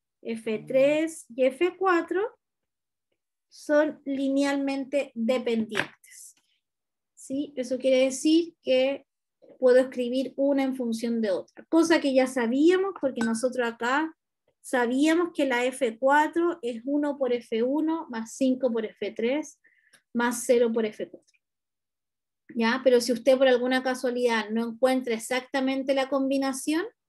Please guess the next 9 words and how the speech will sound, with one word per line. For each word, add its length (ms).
puede 220
calcular 440
el 80
gronskiano. 760
Si 180
el 100
gronskiano 640
es 200
cero, 280